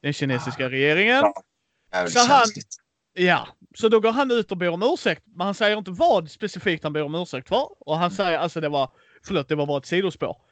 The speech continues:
Speaker 1: Men det var en snubbe som var brädspelare på Blizzcon av någon outgrundlig anledning. Så de ska
Speaker 2: Okej.
Speaker 1: göra,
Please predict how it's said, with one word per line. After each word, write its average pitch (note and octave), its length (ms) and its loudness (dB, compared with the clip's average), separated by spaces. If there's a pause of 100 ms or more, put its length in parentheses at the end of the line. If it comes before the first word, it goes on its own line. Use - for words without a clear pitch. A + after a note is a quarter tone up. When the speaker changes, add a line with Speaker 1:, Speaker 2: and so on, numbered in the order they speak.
(280)
Speaker 1:
Men B3 340 2
det G3+ 100 2
var C4 220 4
en E4+ 160 -2
snubbe B3+ 400 -2
som G3 140 -10
var F#3 80 -4
brädspelare F#3 800 -2
på D4+ 180 2
Blizzcon G#3+ 520 -4
av E3+ 140 -4
någon F#3+ 200 -4
outgrundlig F3 500 0
anledning. D#3 520 0 (460)
Så - 140 -2
de G3+ 80 6
ska - 240 4
Speaker 2:
Okej. - 100 8
Speaker 1:
göra, F3 320 2